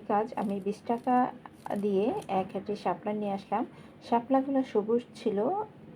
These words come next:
এবং দেখতেও খুবই সুন্দর লাগছিল। আর শাপলাগুলো দেখতে জাতীয় ফুল শাপলা। এই শাপলা আমরা যখন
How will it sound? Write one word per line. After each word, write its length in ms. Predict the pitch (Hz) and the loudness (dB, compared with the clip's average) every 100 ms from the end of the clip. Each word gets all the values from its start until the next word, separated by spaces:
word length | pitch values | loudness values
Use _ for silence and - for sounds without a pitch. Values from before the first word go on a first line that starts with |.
| - - - | -20 -6 -4
এবং 400 | 185 202 202 185 | -2 -2 -2 0
দেখতেও 500 | 175 - - 202 311 | -2 -2 -2 0 0
খুবই 280 | - 220 226 | 0 0 0
সুন্দর 400 | 226 202 196 196 | -2 -4 -2 -2
লাগছিল। 480 | 208 196 - - 190 226 403 - - - - - | 0 -2 -4 -6 -2 -2 -4 -10 -20 -20 -20 -6
আর 140 | 185 190 | -4 -2
শাপলাগুলো 800 | - 196 202 196 196 208 277 320 | -2 -2 0 -2 0 0 2 2
দেখতে 520 | 196 180 - 202 277 403 - - 196 | 2 0 -2 0 0 -2 -14 -6 0
জাতীয় 360 | 202 - 262 | 0 4 2
ফুল 240 | 254 233 247 | 2 -2 -2
শাপলা। 500 | - 196 196 208 381 - - - - | -6 -4 0 2 0 -6 -20 -20 2
এই 160 | 226 247 | 4 4
শাপলা 380 | - 233 247 240 | 2 0 0 0
আমরা 360 | - 185 190 | 0 2 2
যখন 640 | 196 196 - 214 330 330 | 0 -2 -2 -2 -2 -2